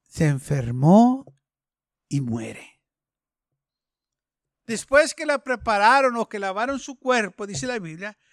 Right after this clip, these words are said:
la pusieron en una sala y la gente estaba lamentando de su muerte. Y como Lidia estaba cerca de Jope, los discípulos oyeron que, que, este, Pedro estaba ahí.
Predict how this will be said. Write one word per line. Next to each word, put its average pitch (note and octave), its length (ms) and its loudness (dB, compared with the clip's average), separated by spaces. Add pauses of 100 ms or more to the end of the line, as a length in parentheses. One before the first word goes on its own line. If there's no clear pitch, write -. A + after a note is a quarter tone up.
(140)
la A3 220 0
pusieron B3 480 -6
en C4 80 -8
una B3+ 260 -10
sala G#3+ 520 -4
y F3 280 -12 (220)
la G3 180 -2
gente G#3+ 300 -4
estaba G#3+ 360 2
lamentando F3+ 760 -2
de F#3 80 -8
su G3 160 -6
muerte. A#3 560 0 (500)
Y A#3 140 -6
como A#3 240 0
Lidia C#4 280 2
estaba C4 440 2
cerca B3+ 360 0
de C4+ 120 4
Jope, A#3 400 0
los A#3+ 100 -2
discípulos B3+ 720 -4
oyeron A3+ 420 0
que, A3+ 260 -6 (680)
que, G#3 260 2
este, F3+ 760 -8 (360)
Pedro B3 320 4
estaba A#3+ 500 2
ahí. B3+ 240 -2